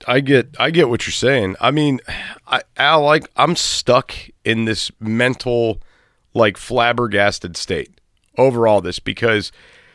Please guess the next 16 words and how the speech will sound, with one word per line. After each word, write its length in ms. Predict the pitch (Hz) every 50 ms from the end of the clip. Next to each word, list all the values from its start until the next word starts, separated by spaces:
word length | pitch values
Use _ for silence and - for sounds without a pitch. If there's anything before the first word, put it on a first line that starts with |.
| _ _ _ _ _ _ _ _ _ _ _ _ _ _ _ _ _ _ _ _ _ _ _
we 340 | - 156 151 156 185 208 202
haven't 400 | 208 196 202 202 165 160 127 -
scratched 540 | - - - - 120 131 139 147 - - -
the 100 | - 98
surface 540 | - - - 160 170 156 - 107 - - -
of 100 | 82 78
this. 300 | 78 71 - - - - -
How 240 | - 92 139 160 180
deep 340 | 175 143 113 151 160 151 -
does 220 | - 120 107 92
this 200 | - 107 98 -
go, 320 | - - 104 113 113 95 90
and 120 | 90 90
who's, 440 | 87 104 135 147 160 156 - - - -
who's 540 | - - 120 156 180 185 180 160 - - - - _ _ _ - -
in 360 | 139 143 139 135 127 110